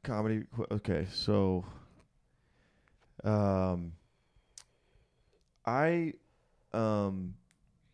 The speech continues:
work at a, a corporate job, and my whole mindset, like, childhood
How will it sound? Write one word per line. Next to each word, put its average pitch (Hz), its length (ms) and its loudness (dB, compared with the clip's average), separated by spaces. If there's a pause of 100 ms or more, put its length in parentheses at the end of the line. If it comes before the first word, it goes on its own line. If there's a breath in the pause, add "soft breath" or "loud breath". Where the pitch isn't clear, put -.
(580)
work 120 240 4
at 117 100 2
a, 95 220 2
a 101 80 -6
corporate 101 460 -2 (260)
job, 90 440 -4 (120)
and 107 140 -2
my 139 220 2
whole 123 320 2
mindset, 98 640 -2
like, 85 340 -6 (2000 soft breath)
childhood 143 920 0